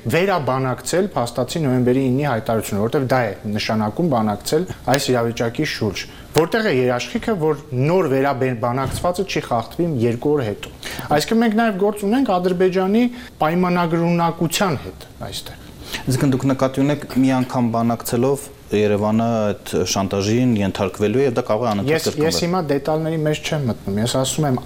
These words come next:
Speaker 1: այն ինչի մասին պետք էր բանակցել, արդեն բանակցված է, և հենց դրա արդյունքում է նոյեմբերի ինի հայտարարությունը ընդունվել։ Այսինքն, կա ֆիքսված փաստ, չէ՞, որ նոյեմբերի ինի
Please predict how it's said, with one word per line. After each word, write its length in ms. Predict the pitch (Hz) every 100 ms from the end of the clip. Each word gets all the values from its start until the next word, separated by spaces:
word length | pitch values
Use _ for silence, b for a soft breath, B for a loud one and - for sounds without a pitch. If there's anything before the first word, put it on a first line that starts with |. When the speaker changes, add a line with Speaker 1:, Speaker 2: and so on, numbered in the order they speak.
| 151
Speaker 1:
այն 220 | 175 190 170
ինչի 380 | 156 139 - 160 110 104
մասին 420 | 117 120 160 139
պետք 260 | 135 127 -
էր 120 | 107 98
բանակցել, 600 | 104 101 - - 202 247 - - 117
արդեն 260 | - 190 196
բանակցված 680 | 156 180 185 - 208 196 -
է, 80 | 92 104
և 140 | 104
հենց 180 | 131 131 -
դրա 160 | 143
արդյունքում 480 | 156 - - 151 180
է 60 | 117
նոյեմբերի 460 | 107 120 127 123 117
ինի 240 | 113 120 104
հայտարարությունը 680 | 107 - 139 175 - 294 - B B -
ընդունվել։ 560 | 165 - 202 202 160 - - - B
Այսինքն, 380 | 156 - 208 208
կա 100 | 254 247
ֆիքսված 440 | 196 - 233 214 -
փաստ, 300 | 202 175 -
չէ՞, 160 | 190 240
որ 180 | 170 143
նոյեմբերի 480 | 143 156 151 135 127
ինի 300 | 131 131